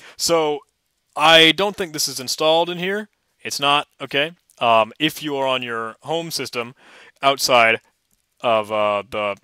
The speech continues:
Bandit level war game, you can use rot thirteen, which, again, may not be installed, um, but it's in the package B S D Games. So you can install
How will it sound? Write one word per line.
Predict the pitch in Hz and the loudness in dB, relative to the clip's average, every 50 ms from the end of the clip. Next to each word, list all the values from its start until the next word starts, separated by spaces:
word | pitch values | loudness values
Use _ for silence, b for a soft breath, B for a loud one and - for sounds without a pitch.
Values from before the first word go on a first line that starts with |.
| _ - | _ -20
Bandit | 123 113 117 117 113 110 113 110 | -8 -2 0 0 0 0 -2 -4
level | 117 110 107 104 104 101 | -4 -4 -4 -4 -6 -16
war | 101 107 113 110 | -16 -14 -14 -12
game, | 104 107 104 104 101 110 | -10 -8 -8 -10 -10 -12
you | 123 143 151 | -14 -14 -12
can | - 151 131 | -10 -10 -10
use | 131 127 123 117 113 | -10 -10 -10 -12 -8
rot | 113 120 120 120 - | -4 -2 -2 -2 -2
thirteen, | - 120 117 101 - 123 120 117 117 113 - B B B B B B | -6 -10 -10 -10 -8 -6 -6 -6 -6 -6 -10 B B B B B B
which, | B 131 123 - - - - - - - | B -10 -8 -6 -6 -8 -8 -8 -6 -4
again, | 147 160 156 156 147 | 0 0 0 0 0
may | 147 143 | -2 0
not | 143 143 139 131 _ _ - | 2 2 0 0 _ _ -8
be | 131 143 | -6 -4
installed, | 135 127 - - 170 175 175 180 180 175 170 B B B B B B | -4 -2 -2 -2 2 4 4 4 4 2 -2 B B B B B B
um, | 117 113 113 117 113 113 113 | 2 4 4 4 2 0 -8
but | 123 120 117 - _ _ _ - | -8 -8 -8 -10 _ _ _ -6
it's | 131 - - - - _ | -6 -4 -4 -6 -6 _
in | - 151 151 | -8 -8 -6
the | 143 139 | -6 -6
package | 127 - - 139 131 - - 135 123 117 117 123 123 120 123 117 120 | -2 2 4 4 4 4 2 -2 -4 -4 -6 -10 -14 -16 -18 -12 -6
B | 139 143 143 | -2 0 0
S | 143 131 - | 0 0 -2
D | - 135 131 | -6 -8 -6
Games. | 127 131 127 131 139 156 180 196 196 - - _ b b b b b b b b b | -4 -4 -4 -2 -4 -4 -4 -4 -6 -6 -6 _ b b b b b b b b b
So | b | b
you | - - | -16 -14
can | 123 | -12
install | 113 110 - 131 117 113 113 110 110 107 | -12 -10 -6 -4 -2 -2 -2 -2 -2 -4